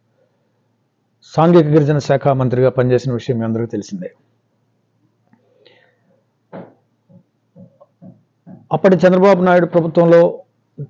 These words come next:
జరిగినటువంటి సంక్షేమం కానీ, ఇవాళ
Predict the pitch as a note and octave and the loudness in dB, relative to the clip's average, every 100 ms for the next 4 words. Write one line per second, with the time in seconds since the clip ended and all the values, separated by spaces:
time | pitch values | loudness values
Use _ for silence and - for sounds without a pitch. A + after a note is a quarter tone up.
0 | _ _ _ _ _ _ _ D3+ C#3+ D#3+ | _ _ _ _ _ _ _ -4 0 2
1 | D#3+ D#3 D#3 C#3 D3+ D3 D3+ - - - | 2 2 0 2 2 0 -2 -12 -20 -20
2 | - - C#3+ C#3 E3+ D3+ B2 A2+ G3 - | -20 -6 -2 0 2 0 0 -4 -6 -10
3 | - _ _ _ F3+ - _ _ - - | -20 _ _ _ -20 -20 _ _ -20 -20
4 | _ - - D3+ E3 G3+ F3+ C3+ | _ -16 -4 0 4 4 4 2